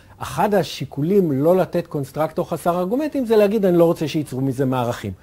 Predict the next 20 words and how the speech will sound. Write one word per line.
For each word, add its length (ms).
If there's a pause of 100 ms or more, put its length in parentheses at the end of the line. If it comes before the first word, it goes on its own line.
(140)
זה 180
תוצאה, 540 (400)
אז 120
זה 80
יכול 220
להיות 140
גם 180
הנימוק 520
למה 220
לא 160
לעשות. 380 (1160)
אבל, 480 (140)
אה, 40 (1120)
אה, 60 (400)
ישנם 720
כל 140
מיני 320
סיבות 380
אחרות, 420 (460)
כן? 180